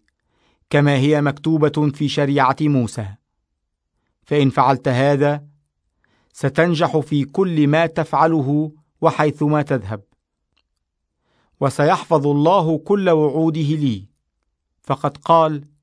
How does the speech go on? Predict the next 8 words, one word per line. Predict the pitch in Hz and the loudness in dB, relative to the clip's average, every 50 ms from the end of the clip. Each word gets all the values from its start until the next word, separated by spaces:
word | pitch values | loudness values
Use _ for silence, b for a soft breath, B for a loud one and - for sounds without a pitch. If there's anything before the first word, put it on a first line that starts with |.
| _ _ _ _ _ _ _ _ _ _ _ _ _ _ _ _ _ _ _ _ _ - 160 | _ _ _ _ _ _ _ _ _ _ _ _ _ _ _ _ _ _ _ _ _ -4 -2
'إذا | 151 135 147 143 135 | 0 2 2 2 2
حرص | 123 - - 190 196 190 151 - | 0 0 0 0 0 0 -2 -2
أبناؤك | 170 165 170 147 127 135 151 165 170 175 165 151 147 - 165 | -2 0 0 -2 0 0 0 0 0 0 0 -2 -2 -2 0
على | 156 151 143 143 147 139 139 | 0 2 2 2 2 2 0
أن | 147 156 151 135 139 135 | -2 -2 -2 0 0 0
يحيوا | 143 165 156 - - 156 156 147 143 131 139 170 | 0 0 -2 -4 -4 -4 -2 0 0 0 0 0
وفق | 175 - - - - | -2 -2 -6 -6 -2
وصاياي | 175 165 151 151 143 135 - 147 139 135 135 139 147 147 151 151 147 151 156 156 | 0 0 2 2 0 -2 -2 -2 0 0 0 0 0 0 0 0 0 -2 -4 -8